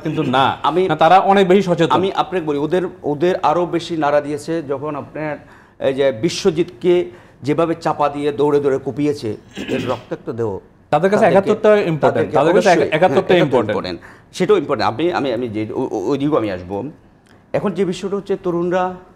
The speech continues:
Speaker 2: দুই দলের একটা ম্যানিফেস্টো হয়তো দুই জোট দিবে, সেটার উপর অনেক কিছু আমার মনে
Speaker 1: নির্ভর
Speaker 2: হয়
Speaker 1: করবে।
Speaker 2: এখনকার তরুণ সমাজ অনেক বেশি শিক্ষিত। আমি যে সময়ে, আমি, আমি আমার, আমার শিশু বয়সে কিংবা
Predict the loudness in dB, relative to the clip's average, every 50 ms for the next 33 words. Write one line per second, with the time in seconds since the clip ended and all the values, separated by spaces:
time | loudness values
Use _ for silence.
0 | _ _ _ -16 -12 -8 -8 -6 -4 -2 -2 0 0 -2 -4 -4 -6 -6 -4 -4
1 | -4 -6 -6 -6 -6 -6 -6 -6 -6 -6 -6 -6 -6 -4 -6 -6 -6 -8 -10 -10
2 | -10 -12 -14 _ _ _ _ _ _ _ _ _ _ -12 -6 -4 -2 -2 0 0
3 | 0 0 0 0 -2 -6 -4 -2 -2 0 2 2 2 2 2 2 2 2 0 0
4 | -2 -2 -2 -2 -2 -2 -2 -6 -8 -8 -6 -6 -4 -2 -2 -4 -4 -4 -6 -6
5 | -8 -12 -12 -12 -12 -12 -12 -10 -12 -14 -14 _ _ _ _ _ _ _ _ _
6 | -4 -2 0 2 0 0 -2 -4 -12 -20 -20 _ _ _ _ _ _ _ -14 -6
7 | -4 -4 -4 -4 -4 -4 -2 -2 -2 -4 -6 -8 -10 -12 -16 -20 -20 _ _ _
8 | _ _ _ _ _ _ _ _ _ _ _ _ -6 -6 -4 -2 0 0 0 0
9 | -2 -2 -2 0 0 0 -2 0 0 0 0 0 -2 -4 -6 -6 -8 -14 -10 -8
10 | -4 -2 0 0 -2 -2 -6 -8 -6 -6 -4 -2 -2 -4 -4